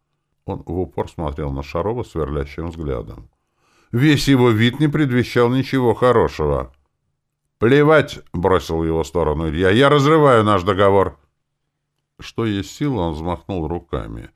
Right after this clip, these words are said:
Ткань майки затрещала, нити, обволакивающие тело, впились в кожу.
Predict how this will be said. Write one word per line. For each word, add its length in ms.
Ткань 240
майки 300
затрещала, 880
нити, 360
обволакивающие 1000
тело, 280
впились 420
в 40
кожу. 580